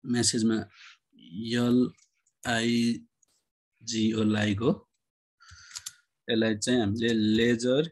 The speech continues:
एलएएस या लेजर इन्टरफेरोमिटर। इन्टरफेरोमिटर भनेको यो अप्टिक्सको रिलेटेड हो है, इन्टरफेरोमिटर।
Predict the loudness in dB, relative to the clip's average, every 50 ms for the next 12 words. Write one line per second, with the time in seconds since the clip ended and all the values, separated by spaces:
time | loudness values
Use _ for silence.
0 | -4 -4 -2 0 0 0 0 0 0 0 0 -2 -2 -4 -2 -2 -2 -2 -2 -2
1 | -2 -2 -4 -4 -4 -4 -4 -4 -4 -2 0 0 0 0 0 -2 -2 0 0 0
2 | 0 0 0 -2 -2 -4 -4 -4 -6 _ 0 2 2 4 4 4 2 2 2 2
3 | 2 4 4 4 4 4 2 2 2 0 0 0 0 0 0 0 -2 -6 -10 -12
4 | -18 -14 -6 -4 -4 -4 -2 -2 -2 0 0 0 0 2 2 2 2 0 -6 -6
5 | 0 2 4 4 4 4 2 2 2 2 4 4 4 4 2 -2 _ _ _ _
6 | _ -4 -2 -2 -2 -2 -4 -4 -4 -6 -6 -4 -4 -2 0 0 0 2 2 2
7 | 0 0 0 0